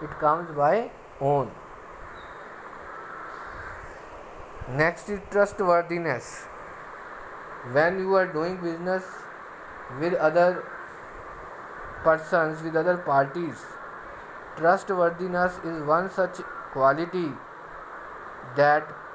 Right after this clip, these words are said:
makes the entrepreneur sta-, stands apart from others.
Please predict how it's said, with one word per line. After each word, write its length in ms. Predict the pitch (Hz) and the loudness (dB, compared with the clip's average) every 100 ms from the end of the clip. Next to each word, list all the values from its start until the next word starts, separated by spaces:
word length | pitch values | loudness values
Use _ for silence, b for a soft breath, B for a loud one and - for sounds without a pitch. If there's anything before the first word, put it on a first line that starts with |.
| - | -10
makes 400 | 127 147 170 180 | -6 -2 -2 -2
the 200 | - 180 143 | 2 2 4
entrepreneur 680 | 151 165 170 170 156 151 160 | 0 0 -4 -2 0 4 2
sta-, 460 | - 151 143 147 | 2 2 4 4
stands 520 | - - 147 139 143 - | 0 2 4 4 2 0
apart 460 | 143 131 110 107 - - - - - - | 2 6 4 2 -4 -12 -14 -12 -12 -4
from 240 | 127 127 127 | 2 2 2
others. 320 | 131 117 | 0 0